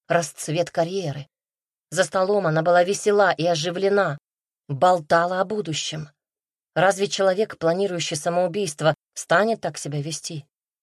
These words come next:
Итак, Бузякина была богата, успешна и, судя по всему, счастлива. Так с чего бы ей сигать с балкона?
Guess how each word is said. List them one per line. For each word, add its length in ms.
Итак, 640
Бузякина 800
была 320
богата, 720
успешна 840
и, 100
судя 260
по 140
всему, 400
счастлива. 800
Так 160
с 40
чего 400
бы 160
ей 180
сигать 420
с 40
балкона? 600